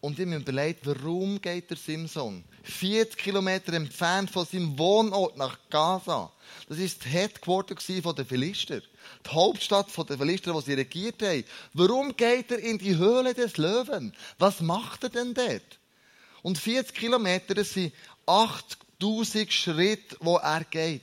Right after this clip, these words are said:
Achtzigtausend Schritte, wo er nach Gaza geht. Achtzigtausend Mal, wo er sich könnte entscheiden, umzukehren. Er hat achtzigtausend Mal die Möglichkeit, umzudrehen und zu sagen, "Es ist nicht gut, dass ich im Nord hergehe,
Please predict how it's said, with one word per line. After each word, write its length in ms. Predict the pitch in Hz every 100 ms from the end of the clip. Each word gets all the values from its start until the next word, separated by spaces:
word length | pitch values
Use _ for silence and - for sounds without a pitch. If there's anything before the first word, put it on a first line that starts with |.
| _
Achtzigtausend 1040 | - 180 214 - - - 202 214 214 214 -
Schritte, 420 | 185 185 185 - - - -
wo 60 |
er 120 | 156 170
nach 220 | 147 -
Gaza 400 | 151 160 170 156
geht. 300 | 170 139 -
Achtzigtausend 880 | 170 208 - - - 202 208 196 196 151
Mal, 400 | 165 175 139 - - -
wo 100 | 135
er 280 | 156 156 185
sich 200 | - 180
könnte 260 | 170 131 139
entscheiden, 560 | 127 156 151 175 170 -
umzukehren. 800 | 165 214 - - 175 104 76 - _ - -
Er 80 | 175
hat 160 | -
achtzigtausend 760 | 185 220 226 - - 214 202 190
Mal 220 | 180 185
die 60 | 180
Möglichkeit, 760 | 170 196 233 220 - 208 151 - -
umzudrehen 680 | 202 254 - - 175 185 185
und 100 | -
zu 40 |
sagen, 260 | 165 160 - - -
"Es 180 | 160 185
ist 200 | 165 185
nicht 200 | 180 -
gut, 300 | 196 233 233 - - -
dass 160 | 170
ich 60 | 170
im 140 | 165
Nord 320 | 165 185 208 170
hergehe, 560 | 170 196 190 190 196